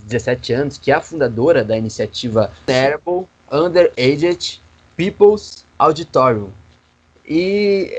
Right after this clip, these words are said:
então, ela, ela também é uma das jovens, é a fundadora do projeto, que tá usando, então, ali dessa arte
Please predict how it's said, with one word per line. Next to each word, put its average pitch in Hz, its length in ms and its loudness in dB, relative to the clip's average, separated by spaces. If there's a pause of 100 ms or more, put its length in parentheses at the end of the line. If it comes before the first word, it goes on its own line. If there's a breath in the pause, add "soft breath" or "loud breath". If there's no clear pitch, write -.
(120)
então, 170 260 0
ela, 135 260 2
ela 143 340 0
também 147 240 -4
é - 20 -2
uma 147 140 -4
das 143 180 0
jovens, 139 460 -2
é 120 40 -2
a 107 80 -4
fundadora 127 580 0
do 131 80 -4
projeto, 123 420 -2
que - 60 -20
tá 127 140 0
usando, 139 380 -4
então, 123 300 -4
ali 113 300 -4
dessa 120 540 -2
arte 120 500 -2